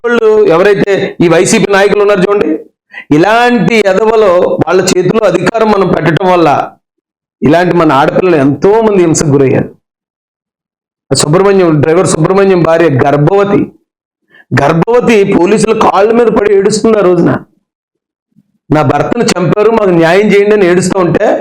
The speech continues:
"నువ్వు అర్జెంటుగా పోస్ట్ మార్టం దాని మీద సంతకం పెడతావా, పెట్టవా?" అని చెప్పి బెదిరిస్తే ఆ సుబ్రహ్మణ్యం భార్య, వాళ్ళ అక్క, వీళ్ళందరూ అక్కడి నుంచి పోలీసుల నుంచి తప్పించుకుని పారిపోయారు నేరస్తుల్లాగా. నేరస్తులేమో అదే ఆనందబాబు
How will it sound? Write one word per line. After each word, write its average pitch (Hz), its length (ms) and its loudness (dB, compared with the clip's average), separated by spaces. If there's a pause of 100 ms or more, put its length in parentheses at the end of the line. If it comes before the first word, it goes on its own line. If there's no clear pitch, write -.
(280)
"నువ్వు 156 100 2
అర్జెంటుగా 196 560 0
పోస్ట్ 185 240 0
మార్టం 196 500 0
దాని 175 120 0
మీద 180 180 2
సంతకం 170 420 0
పెడతావా, 185 420 0
పెట్టవా?" 185 380 -2
అని 175 100 0
చెప్పి 160 140 0
బెదిరిస్తే 170 460 -2 (1200)
ఆ 165 60 0
సుబ్రహ్మణ్యం 196 720 0
భార్య, 156 600 0 (420)
వాళ్ళ 143 180 0
అక్క, 143 260 -4 (280)
వీళ్ళందరూ 170 440 2 (340)
అక్కడి 180 340 -2
నుంచి 214 120 0
పోలీసుల 233 560 0
నుంచి 233 280 0
తప్పించుకుని 214 480 -2
పారిపోయారు 226 500 0
నేరస్తుల్లాగా. 185 720 0 (1300)
నేరస్తులేమో 247 720 0 (340)
అదే 165 220 0
ఆనందబాబు 220 800 0